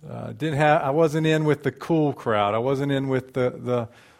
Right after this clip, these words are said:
cool friends. And so I saw this as an opportunity. The eleventh grade at a new school, I am gonna become popular. And so at lunch especially, I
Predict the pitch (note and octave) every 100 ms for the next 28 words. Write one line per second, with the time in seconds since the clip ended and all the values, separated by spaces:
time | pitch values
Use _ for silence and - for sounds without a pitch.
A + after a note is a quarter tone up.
0 | _ - F#3 D#3+ - B2+ A2+ G#2+ A2+ A#2
1 | - D#3+ C#3 G#2+ G#2+ - B2 D#3 - B2+
2 | A2 A#2 C#3 A2+ G2 F#2 F#2+ - G2+ -
3 | C3+ G#2 A#2 A#2 _ A2 G#2 G#2 A2 C#3
4 | C#3 - C3 B2 A#2+ A#2 G2 G2+ G#2+ B2+
5 | C#3+ - A2+ G2 G2 G2 - - - -
6 | C#3 D3 B2+ A2 A2 A#2+ A2 G2+ A2 A2
7 | G#2 G#2 - _ - - G2 F#2 F#2 -
8 | G2+ - G2 B2 - _ _ _ _ _
9 | _ _ - - - _ - A2 - B2+
10 | B2 A#2+ A#2 - _ - A2 A#2+ C#3 E3+
11 | G3 - C#3 - D3 D#3+ - F3 F3 C#3+
12 | A2+ A2 G#2+